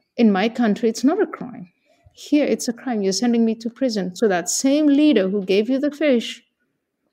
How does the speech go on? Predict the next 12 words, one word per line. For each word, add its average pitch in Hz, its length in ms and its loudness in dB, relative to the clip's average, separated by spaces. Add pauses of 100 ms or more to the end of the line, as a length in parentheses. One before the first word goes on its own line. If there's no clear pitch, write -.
(200)
now 208 220 0
has 226 300 -2
to - 140 -4
answer 220 320 0
to 214 160 -6
the, 208 160 -10 (100)
the 202 180 -4
complexity 202 1120 -6 (680)
of 185 80 -14
human 220 400 0
interest. - 640 -8 (800)
And, 202 200 -2